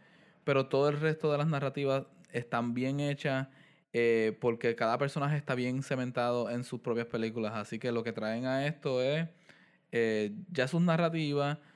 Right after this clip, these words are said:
tú entiendes por qué toman todas las decisiones y luego es como que, pues, cómo funcionan de ahí. Y para mí eso fue lo más divertido de esta película.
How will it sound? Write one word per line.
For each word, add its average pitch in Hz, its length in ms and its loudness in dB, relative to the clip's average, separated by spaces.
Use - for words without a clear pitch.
tú 127 100 -4
entiendes 143 380 -2
por 123 180 -4
qué 120 100 -4
toman 135 300 -2
todas 139 180 0
las 139 140 0
decisiones 151 640 -4
y 120 540 -2
luego 120 640 2
es 127 100 -2
como 127 260 -4
que, 117 80 -4
pues, 165 140 -2
cómo 127 220 -2
funcionan 135 400 -4
de 117 80 0
ahí. 104 240 -4
Y 120 100 -8
para 110 220 -2
mí 123 80 -4
eso 127 180 -6
fue 127 120 -6
lo 117 80 -2
más 113 100 -2
divertido 113 480 -2
de 110 60 -2
esta 110 160 -8
película. 101 400 -8